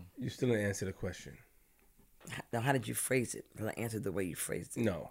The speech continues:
Speaker 1: you know what I'm asking.
Speaker 2: I don't know what you're asking.
Speaker 1: And we had a conversation on
Speaker 2: Be
Speaker 1: live
Speaker 2: be
Speaker 1: as far
Speaker 2: clear.
Speaker 1: as being clear and being direct.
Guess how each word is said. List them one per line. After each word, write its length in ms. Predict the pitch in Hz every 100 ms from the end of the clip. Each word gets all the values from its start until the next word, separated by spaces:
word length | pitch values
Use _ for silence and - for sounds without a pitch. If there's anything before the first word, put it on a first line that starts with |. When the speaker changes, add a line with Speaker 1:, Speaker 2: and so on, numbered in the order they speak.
| -
Speaker 1:
you 120 | 117
know 160 | 127 101
what 120 | 90
I'm 140 | 85
asking. 460 | 85 87 - 90 107 - - 143
Speaker 2:
I 120 | -
don't 180 | 160 156
know 120 | 170
what 180 | 156 -
you're 120 | -
asking. 180 | - 95
Speaker 1:
And 60 |
we 80 | 98
had 160 | 98 98
a 60 |
conversation 720 | - 104 95 95 - 95 98
on 140 | 104 107
Speaker 2:
Be 100 | 147
Speaker 1:
live 280 | 92 98 120
Speaker 2:
be 80 | 143
Speaker 1:
as 40 |
far 40 | -
Speaker 2:
clear. 200 | 151 95
Speaker 1:
as 40 |
being 200 | 87 95 92
clear 320 | - 98 98
and 100 | 92
being 200 | 98 95
direct. 460 | 98 95 90 90